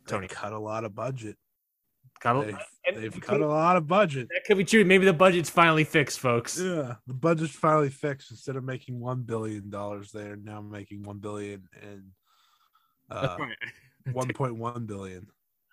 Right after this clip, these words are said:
Speaker 2: I take that back. They actually fired a lot of people after the Tony Storm thing. It was
Speaker 1: Yeah,
Speaker 2: the,
Speaker 1: they did.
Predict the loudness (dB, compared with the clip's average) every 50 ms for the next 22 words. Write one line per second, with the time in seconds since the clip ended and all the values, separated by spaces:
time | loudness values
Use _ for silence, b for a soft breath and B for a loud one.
0 | _ 0 2 2 4 6 4 4 4 2 0 0 -2 0 2 4 4 4 4 2
1 | 0 2 4 4 4 4 2 0 -2 -2 -2 -2 -2 -4 -6 -6 -4 -4 -4 -4
2 | -4 -6 -6 -8 -10 -10 -8 -8 -8 -8 -8 -8 -10 -8 -8 -8 -8 -8 -8 -10
3 | -10 -8 -8 -10 -10 -10 -10 -10 -8 -6 -6 -6 -6 -8 -12 -18 -20